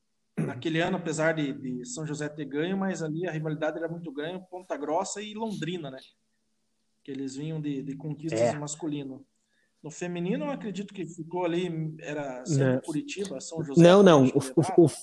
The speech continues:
Speaker 2: o, o feminino, Maurício, o feminino a gente quebrou uma série fantástica de Campo Mourão e Paranavaí. Campo Mourão com o Arthur.
Speaker 1: Verdade.
Speaker 2: O Arthur, que,
Speaker 1: Verdade.
Speaker 2: que,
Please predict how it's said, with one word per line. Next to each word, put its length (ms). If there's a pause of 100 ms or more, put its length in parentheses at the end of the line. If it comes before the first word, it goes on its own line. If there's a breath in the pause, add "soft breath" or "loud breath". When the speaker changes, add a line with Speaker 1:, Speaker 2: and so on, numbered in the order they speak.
(120)
Speaker 2:
o, 60
o 60
feminino, 800
Maurício, 400
o 40
feminino 380
a 60
gente 200
quebrou 640
uma 200
série 640
fantástica 1040
de 180
Campo 280
Mourão 340
e 60
Paranavaí. 560 (1900)
Campo 380
Mourão 480
com 100
o 40
Arthur. 220
Speaker 1:
Verdade. 440 (540)
Speaker 2:
O 100
Arthur, 320
que, 140
Speaker 1:
Verdade. 480
Speaker 2:
que, 320